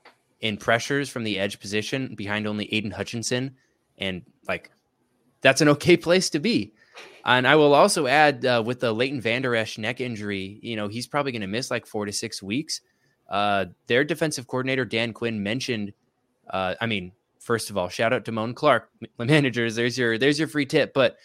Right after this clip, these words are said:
also that Micah Parsons could potentially see a few more off-ball linebacker snaps, which could raise his tackle floor a bit. So there's another reason why I'm a little more optimistic for him long-term.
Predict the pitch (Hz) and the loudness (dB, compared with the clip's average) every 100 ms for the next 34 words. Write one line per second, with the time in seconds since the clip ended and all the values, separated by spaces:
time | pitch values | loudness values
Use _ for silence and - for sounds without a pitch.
0 | _ - 131 170 165 143 120 131 131 120 | _ 0 4 4 2 0 0 -2 -2 0
1 | 127 - 113 104 - 123 104 110 - 180 | 0 -2 -8 -10 -10 -10 -10 -12 -2 -2
2 | - 123 107 104 _ _ _ - - 120 | -2 -6 -6 -8 _ _ _ -8 -4 -4
3 | - 127 120 107 - 104 113 - 113 98 | -4 -6 -2 -2 0 -2 -2 -2 0 0
4 | 98 110 117 - 131 143 151 - 113 - | -2 -2 -4 -4 -6 -4 -6 -8 -14 -14
5 | - 131 110 110 107 101 - 101 98 101 | -8 -6 -2 -4 -4 -8 -8 -8 -8 -12
6 | 104 90 85 87 - 104 95 _ _ - | -10 -10 -8 -8 -6 -4 -6 _ _ -4
7 | 131 131 127 123 113 107 104 101 98 98 | -2 -2 -2 0 0 -2 -4 -4 -4 -2
8 | 110 113 104 95 95 95 92 104 - 92 | -2 -2 -2 -4 -6 -10 -10 -12 -12 -12
9 | 85 107 175 175 165 - 110 101 | -8 2 4 4 0 -4 -2 -4